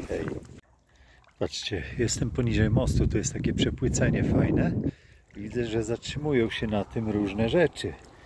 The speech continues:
Mamy takiego soczystego kabana. Pięknego. No, takie coś to jest fajne. Pełne w środku. To nie jest rurka. Wiecie co, chodzę sobie po tej płyci-, o, rybka. Chodzę sobie po tej płyciźnie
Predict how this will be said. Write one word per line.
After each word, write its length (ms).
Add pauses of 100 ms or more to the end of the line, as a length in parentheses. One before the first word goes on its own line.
(480)
Mamy 300
takiego 400
soczystego 720
kabana. 720 (1000)
Pięknego. 840 (1000)
No, 220
takie 300
coś 280
to 100
jest 140
fajne. 320 (440)
Pełne 360
w 60
środku. 540 (580)
To 100
nie 80
jest 180
rurka. 420 (560)
Wiecie 200
co, 140
chodzę 280
sobie 180
po 140
tej 120
płyci-, 460
o, 220
rybka. 340 (840)
Chodzę 220
sobie 200
po 140
tej 140
płyciźnie 680